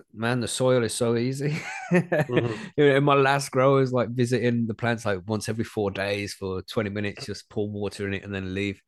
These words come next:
Speaker 1: and then go back
Speaker 2: Well
Speaker 1: again four days after, rather than spending at least half an hour every day on it.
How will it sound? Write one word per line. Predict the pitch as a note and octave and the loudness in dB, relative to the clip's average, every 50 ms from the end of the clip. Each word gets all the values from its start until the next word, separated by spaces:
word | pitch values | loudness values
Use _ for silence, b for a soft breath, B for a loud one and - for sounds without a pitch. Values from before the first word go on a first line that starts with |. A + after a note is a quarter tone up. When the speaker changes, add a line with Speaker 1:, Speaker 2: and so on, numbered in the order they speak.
| b b b b b b _ | b b b b b b _
Speaker 1:
and | G#2+ | -6
then | G#2+ G#2+ | -4 -2
go | G#2+ G#2 G2+ | -2 0 0
back | G#2+ A2 | 0 0
Speaker 2:
Well | G#2+ G#2 | 0 0
Speaker 1:
again | G2+ G#2+ G2+ F#2+ | 0 -2 -4 -4
four | - - G#2+ G#2 | -4 -4 -4 -4
days | G2 G2 G2 G2 F#2+ G#2 | -2 -2 -6 -4 -4 -4
after, | G#2 F#2+ - - G#2 G2+ | -6 -6 -6 -8 -6 -2
rather | A2 A2+ G2+ F#2+ G2+ | 0 0 0 0 -2
than | G2+ F#2+ F#2 F#2 | -4 -4 -4 -6
spending | - - - G2+ G2+ G2+ G2 F#2+ F#2 F2+ D#2+ D2 - - | -6 -4 -4 -4 -2 -2 -4 -6 -6 -10 -12 -14 -14 -14
at | A2+ F#2 G2 | -12 -8 -4
least | A2+ A2 G2 - | -4 -4 -4 -4
half | - G#2 G2+ F#2+ - - | -6 -6 -6 -6 -6 -6
an | G#2 | -4
hour | G2 F#2+ F2+ F#2 G2+ - | -4 -4 -4 -4 -8 -6
every | G#2 G2 F#2+ - F#2 F2+ E2 | -6 -6 -6 -6 -12 -14 -12
day | - G2+ G2 F#2+ F2+ | -10 -10 -8 -8 -10
on | F2 F2 E2 | -12 -14 -20
it. | E2+ | -20